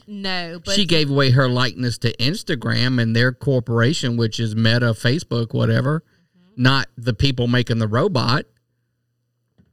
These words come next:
Speaker 2: So
Speaker 1: that's a good point, but I, I don't know unless they bought it from Instagram. I don't know, but that's the thing. Like, word to the wise, if you're, um,
Speaker 2: Well
Speaker 1: he put it out there. But who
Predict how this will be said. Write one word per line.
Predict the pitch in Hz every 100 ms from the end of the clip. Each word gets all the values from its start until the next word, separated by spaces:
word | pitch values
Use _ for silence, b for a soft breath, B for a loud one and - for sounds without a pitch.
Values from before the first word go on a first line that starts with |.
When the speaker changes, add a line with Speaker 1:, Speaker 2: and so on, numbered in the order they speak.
| -
Speaker 2:
So | - 156 120 110
Speaker 1:
that's | 110
a | 117
good | 165
point, | - 208 175 - 180
but | 185 175 151 - _ -
I, | 185 _ _ _ -
I | 175
don't | 190
know | 202 180
unless | 175 185
they | - 180
bought | 170 170 175
it | 170
from | - 175 170 -
Instagram. | 180 185 - 160 -
I | 202
don't | 254 196
know, | 185 196 185 _ b b b -
but | 190 180 - _
that's | 185 185
the | 208
thing. | 208 208 196 185 - -
Like, | 180 170
word | 175 180
to | 180
the | 185
wise, | 190 185 170 170 - b b b b b -
if | 175 165
you're, | 190 170 165 165 175
um, | 170 160 160 170 - _ _ _ _
Speaker 2:
Well | 233 220
Speaker 1:
he | 226 208
put | 226
it | 196 196
out | 202 233 196
there. | 175 180 B B
But | 330
who | 359